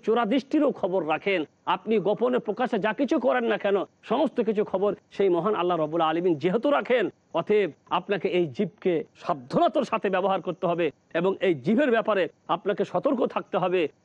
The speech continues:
মনে রাখতে হবে যে এই জীবই আপনার জান্নাতে যাওয়ার কারণ হবে, আবার এই জীবই আপনার জাহান্নামে যাওয়ার কারণ হবে। বিশ্বনবী মুহাম্মদ রাসূলুল্লাহ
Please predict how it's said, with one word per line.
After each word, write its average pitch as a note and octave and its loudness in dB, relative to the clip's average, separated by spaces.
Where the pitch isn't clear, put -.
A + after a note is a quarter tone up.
মনে G#3+ 2
রাখতে D4 0
হবে F3+ 0
যে D#3+ 0
এই F#3+ 0
জীবই F3+ -2
আপনার D#3+ -4
জান্নাতে F3 0
যাওয়ার E3+ 0
কারণ F3 0
হবে, D#3+ -2
আবার F3 0
এই C#4+ 4
জীবই G3 0
আপনার E3+ -2
জাহান্নামে F#3 2
যাওয়ার E3 0
কারণ D#3 0
হবে। D3+ 0
বিশ্বনবী F#3 0
মুহাম্মদ A3+ -4
রাসূলুল্লাহ A3+ -2